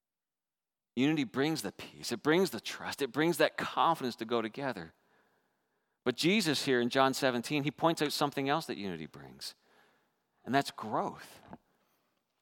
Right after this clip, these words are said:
Jesus said in John seventeen twenty-three, he said, "May they experience such perfect unity that the world will know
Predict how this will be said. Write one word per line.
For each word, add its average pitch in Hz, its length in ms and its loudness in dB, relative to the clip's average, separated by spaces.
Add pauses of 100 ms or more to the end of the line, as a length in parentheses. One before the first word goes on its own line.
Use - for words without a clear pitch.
(540)
Jesus 151 300 2
said 151 120 6
in 131 100 0
John 139 220 6
seventeen 135 420 0
twenty-three, 131 500 0
he 131 100 -2
said, 127 240 2
"May 143 220 6
they 170 180 6
experience 151 640 2
such 185 520 6
perfect 175 460 2
unity 156 420 2 (320)
that 147 120 2
the 165 100 6
world 175 520 10
will 160 140 2
know 139 720 4